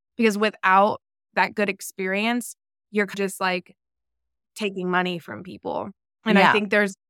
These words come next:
Speaker 1: so many people in the space that do that. And it's, it
Speaker 2: Yeah, and I gotta give a, like, a real life example that I've seen with, like,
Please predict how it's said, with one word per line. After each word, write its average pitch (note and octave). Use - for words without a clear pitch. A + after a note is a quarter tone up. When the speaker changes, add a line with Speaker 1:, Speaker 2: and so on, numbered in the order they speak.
Speaker 1:
so A3
many A#3+
people A3
in F#3+
the G#3
space G3+
that F#3
do F3+
that. -
And G3+
it's, F#3+
it G3+
Speaker 2:
Yeah, G3+
and F#3+
I A3
gotta G4
give A3+
a, F#3+
like, F3
a F#3
real F3
life F3+
example E3
that D#3
I've D#3
seen F3
with, D#3+
like, D3